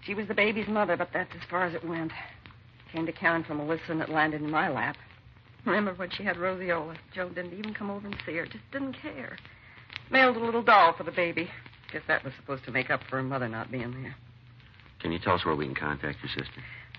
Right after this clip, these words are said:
Speaker 1: Sure. Place over on Hewitt Street. Got an apartment there.
Speaker 2: You have the address?
Speaker 1: Yeah. Won't do much good to go over there, though.
Speaker 2: Why's that?
Speaker 1: Well, she probably ain't home. Chances are she's out someplace running around having a good time.
Speaker 2: I see.
Speaker 1: Don't even know that baby's dead. Hasn't got the slightest idea.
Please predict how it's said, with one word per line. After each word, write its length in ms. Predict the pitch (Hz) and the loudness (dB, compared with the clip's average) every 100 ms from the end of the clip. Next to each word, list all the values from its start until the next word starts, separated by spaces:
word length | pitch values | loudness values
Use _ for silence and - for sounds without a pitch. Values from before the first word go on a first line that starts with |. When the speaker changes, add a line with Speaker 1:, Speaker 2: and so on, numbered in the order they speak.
| - | -10
Speaker 1:
Sure. 300 | 208 160 117 - - - | -4 0 0 -4 -8 -2
Place 180 | 160 160 | -2 0
over 220 | 156 151 | -2 0
on 180 | 147 143 | 0 0
Hewitt 280 | 180 139 135 | 2 2 0
Street. 260 | - 107 - | -2 -2 -2
Got 160 | 156 131 | -4 -4
an 60 | |
apartment 440 | 135 156 135 120 - | -6 -4 -4 -4 -10
there. 200 | 131 147 - 143 | -8 -8 -8 -6
Speaker 2:
You 60 | |
have 80 | 131 | -4
the 120 | 69 | -2
address? 320 | 69 69 76 76 - - - - - 180 | -2 -4 -6 -8 -16 -20 -20 -20 -16 -6
Speaker 1:
Yeah. 420 | 185 185 175 175 185 - 165 | -2 0 -2 -4 -10 -16 -16
Won't 120 | 151 | -14
do 100 | 151 | -10
much 200 | 165 165 - | -8 -8 -6
good 120 | 170 | -4
to 60 | 147 | 6
go 140 | 175 | 6
over 140 | 180 | 6
there, 180 | 147 143 | 4 2
though. 200 | 139 151 - - | 2 -2 -8 -4
Speaker 2:
Why's 220 | 73 65 | -4 -2
that? 180 | 67 60 - | -4 -6 -10
Speaker 1:
Well, 100 | 104 | -14
she 100 | 104 - | -14 -6
probably 260 | 107 110 104 | -4 -4 -4
ain't 140 | 117 | -6
home. 300 | 120 117 131 - | -8 -10 -10 -6
Chances 240 | 127 131 120 | -6 -6 -8
are 100 | 117 - | -8 -6
she's 120 | 143 | -2
out 160 | 120 - | 0 0
someplace 260 | - - 110 123 | -8 -8 -8 -6
running 180 | 107 | -6
around 220 | 113 117 123 | -6 -6 -8
having 200 | 101 - | -12 -12
a 40 | |
good 140 | - - - | -14 -12 -8
time. 220 | 80 - - - - 120 | -8 -8 -14 -20 -18 -12
Speaker 2:
I 60 | 123 | -12
see. 240 | - - 117 - - - - - - | -12 -14 -20 -20 -20 -20 -20 -16 -6
Speaker 1:
Don't 160 | 131 131 | -4 -4
even 180 | 127 | -4
know 160 | 135 139 | -4 -4
that 160 | 131 - | -4 -4
baby's 320 | 135 131 131 127 | -4 -4 -10 -10
dead. 180 | 123 - - - - - - | -10 -12 -18 -20 -20 -20 -16
Hasn't 220 | 160 151 | -14 -10
got 140 | 160 - | -12 -12
the 80 | 131 - | -12 -6
slightest 320 | 165 165 - | -6 -6 -10
idea. 320 | 175 156 160 | -10 -10 -16